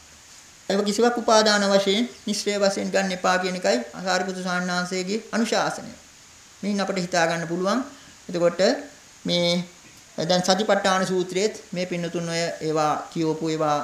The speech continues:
හදාරපු අය, ඒවා ක්‍රියාත්මක කරන අය දකින්න නැති. නිරන්තරයෙන්ම සතිපට්ඨාන සූත්‍රයේ එක් එක් ඡේදයේ අවසානයේ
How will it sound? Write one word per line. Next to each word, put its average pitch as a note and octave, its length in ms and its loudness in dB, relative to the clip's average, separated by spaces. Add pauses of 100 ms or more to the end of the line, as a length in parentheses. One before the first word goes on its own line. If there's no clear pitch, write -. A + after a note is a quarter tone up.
(220)
හදාරපු D3 500 0
අය, C#3+ 240 2
ඒවා D3 480 2
ක්‍රියාත්මක D3 500 2
කරන D3 220 -2
අය D3 140 2
දකින්න D3 300 0
නැති. D#3+ 240 -2 (520)
නිරන්තරයෙන්ම A3+ 600 6
සතිපට්ඨාන G#3 720 4
සූත්‍රයේ F#3+ 540 2 (1300)
එක් G3 180 -2
එක් G#3+ 160 4
ඡේදයේ F#3+ 340 4
අවසානයේ F#3+ 680 6